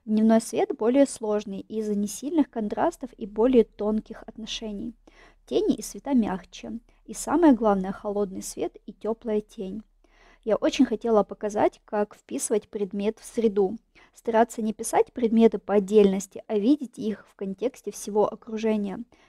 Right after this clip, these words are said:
Где-то подчеркнуть краевой контраст, а где-то, наоборот, его списать.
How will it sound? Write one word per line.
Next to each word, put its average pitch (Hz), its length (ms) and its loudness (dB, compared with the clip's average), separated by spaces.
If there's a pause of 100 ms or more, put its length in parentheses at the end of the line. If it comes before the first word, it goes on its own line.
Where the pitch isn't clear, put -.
(160)
Где-то 392 240 2
подчеркнуть 233 720 -4
краевой 240 420 2
контраст, 220 520 -6
а 226 80 -10
где-то, - 340 -8
наоборот, 208 540 -4
его 208 160 -10
списать. - 640 -16